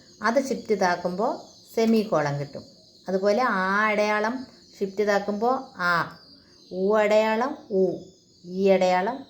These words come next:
ഈ, ഈ, അങ്-, അങ്ങനെ വരും. അങ്ങനെയാണ് അടിച്ച് പഠിക്കാനുള്ള. അഞ്ച് ദിവസം ഇത് അടിച്ച് പഠിച്ചാലേ ഇത് നമുക്ക് നല്ലവണ്ണം പ്രാക്ടീസ് ആവുകയുള്ളൂ. നല്ലവണ്ണം പ്രാക്ടീസ് ചെയ്യണം,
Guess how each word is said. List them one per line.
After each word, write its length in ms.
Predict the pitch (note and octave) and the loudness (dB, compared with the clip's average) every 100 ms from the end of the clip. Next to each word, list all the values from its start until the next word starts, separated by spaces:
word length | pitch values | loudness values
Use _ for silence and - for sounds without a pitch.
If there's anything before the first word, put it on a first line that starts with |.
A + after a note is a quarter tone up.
| - | -12
ഈ, 320 | F3+ C#3+ - - - _ _ _ | -10 -8 -12 -20 -20 _ _ _
ഈ, 440 | G3 F#3 F3+ E3 - - _ _ _ _ _ _ _ _ - | -4 -2 -2 -4 -8 -18 _ _ _ _ _ _ _ _ -8
അങ്-, 200 | F#3 - | -6 -6
അങ്ങനെ 380 | - G3 F3 G#3 | -2 2 2 2
വരും. 300 | G3 - - - _ _ _ _ _ - | -2 -6 -20 -20 _ _ _ _ _ -12
അങ്ങനെയാണ് 420 | G3+ G#3 G#3 F#3 | -6 -2 0 2
അടിച്ച് 240 | A3+ E3+ F#3 | 0 -2 -2
പഠിക്കാനുള്ള. 500 | F3 D3+ D#3+ D#3 D#3+ | -2 -2 -6 -4 -4
അഞ്ച് 280 | E3+ F#3+ | -4 -6
ദിവസം 400 | F#3+ E3 D#3+ D#3 | -4 -2 -2 0
ഇത് 340 | F3+ E3 - - - _ | 0 0 -2 -6 -20 _
അടിച്ച് 300 | E3 E3 - | -10 -10 -8
പഠിച്ചാലേ 560 | F#3+ E3+ E3 F3+ E3+ G3+ | -4 -4 -2 0 0 0
ഇത് 160 | A#3 F#3+ | -2 -2
നമുക്ക് 280 | F3 E3+ | -2 -4
നല്ലവണ്ണം 680 | A3+ F#3+ E3+ F3 D#3+ G3 A3+ | -2 -2 -2 -2 -2 -4 -6
പ്രാക്ടീസ് 520 | F3 E3 G#3+ - - | -4 -4 -6 -14 -6
ആവുകയുള്ളൂ. 560 | D#3+ C3+ C3+ B2+ B2+ B2+ - _ E3+ | -4 -4 -6 -8 -12 -14 -20 _ -8
നല്ലവണ്ണം 600 | F#3 G#3+ A3+ G3 E3+ G#3 | -2 0 2 2 -2 -4
പ്രാക്ടീസ് 480 | F3 D#3+ D#3+ D3 | -4 -6 -8 -10
ചെയ്യണം, 360 | D3 C3+ C3 - | -10 -10 -10 -16